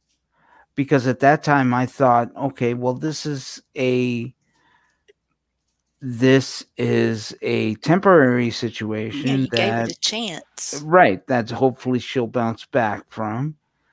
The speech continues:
Speaker 1: And, um, I am the dutiful husband, blah, blah, blah, you know, and, uh, cheating wasn't in my repertoire at that time.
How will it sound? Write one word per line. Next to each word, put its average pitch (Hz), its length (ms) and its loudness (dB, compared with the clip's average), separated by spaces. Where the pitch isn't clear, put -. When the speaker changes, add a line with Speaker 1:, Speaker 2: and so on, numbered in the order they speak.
Speaker 1:
And, 120 600 2
um, 110 760 2
I 131 160 4
am 131 300 6
the 135 120 2
dutiful 127 540 -2
husband, 123 580 -4
blah, 120 220 -6
blah, 123 220 -4
blah, 120 400 -4
you 123 260 -2
know, 123 340 -2
and, 113 220 -10
uh, 87 80 -14
cheating 123 520 0
wasn't 117 340 -2
in 120 80 0
my 117 220 0
repertoire 113 800 -6
at 110 80 -14
that 104 240 -10
time. 110 360 -6